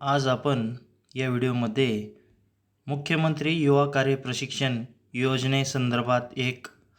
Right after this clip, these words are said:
महत्त्वपूर्ण शासन आदेश, शासन परिपत्रक याची डिटेल माहिती घेणार आहोत. चला तर मित्रांनो, सुरू करूयात. तत्पूर्वी व्हिडिओला सबस्क्राईब करायला विसरू नका.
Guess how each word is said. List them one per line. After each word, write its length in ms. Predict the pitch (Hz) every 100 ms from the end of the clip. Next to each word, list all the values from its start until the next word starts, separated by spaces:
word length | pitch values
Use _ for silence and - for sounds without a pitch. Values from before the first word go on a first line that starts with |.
| _ -
महत्त्वपूर्ण 760 | 131 139 143 151 151 151 156 151
शासन 400 | - 123 - 131
आदेश, 540 | 123 127 120 107 - -
शासन 300 | 117 139 131
परिपत्रक 600 | 131 123 127 110 123 110 - -
याची 380 | 120 120 135 123
डिटेल 340 | 117 123 147
माहिती 340 | 131 127 120 117
घेणार 280 | 120 120 117
आहोत. 160 | 110 107 - _ -
चला 240 | - 139 139
तर 140 | 139
मित्रांनो, 460 | 139 139 127 147 185 - -
सुरू 360 | - - 139 127
करूयात. 380 | 131 117 113 104 - _
तत्पूर्वी 580 | 139 127 - 151 156 123 - - _ _ _
व्हिडिओला 520 | 135 139 131 139 127 - - _
सबस्क्राईब 540 | - 139 135 - 156 147
करायला 420 | - 123 135 202 - - -
विसरू 300 | 123 127 120
नका. 260 | 117 107